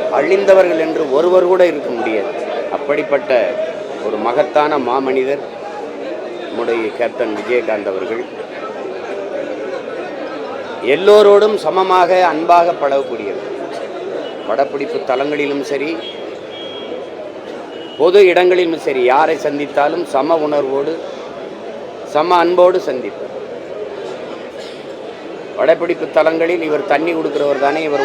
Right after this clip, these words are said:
உணவு கொடுக்கிறவர் தானே, இவர் சாதாரண தொழிலாளி தானே என்ற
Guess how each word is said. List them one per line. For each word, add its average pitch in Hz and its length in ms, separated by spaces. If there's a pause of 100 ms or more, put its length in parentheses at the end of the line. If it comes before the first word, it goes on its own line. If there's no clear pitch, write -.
(100)
உணவு 175 240
கொடுக்கிறவர் 143 540
தானே, 151 200 (2000)
இவர் 156 200
சாதாரண 185 640 (720)
தொழிலாளி 190 460
தானே 175 280
என்ற 139 480